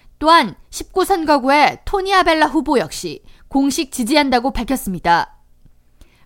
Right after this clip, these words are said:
맹 의원은 "저를 지지하는 유권자분들은 제가 지지 선언을 한 후보들에게 소중한 한 표를 행사해달라고 촉구했습니다." 한편 뉴저지주에서는 총 열다섯 명의 한인 후보가 출마하며,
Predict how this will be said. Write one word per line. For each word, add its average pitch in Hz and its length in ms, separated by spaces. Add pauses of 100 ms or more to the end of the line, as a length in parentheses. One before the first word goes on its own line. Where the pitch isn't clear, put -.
맹 254 200
의원은 254 560 (360)
"저를 285 380
지지하는 277 500
유권자분들은 240 1000 (260)
제가 262 320
지지 233 260
선언을 294 460
한 311 160
후보들에게 233 840 (280)
소중한 302 640
한 339 180
표를 311 320
행사해달라고 285 800
촉구했습니다." 175 960 (1200)
한편 381 420
뉴저지주에서는 320 1160
총 381 280
열다섯 254 480
명의 330 280
한인 359 340
후보가 294 400
출마하며, 247 680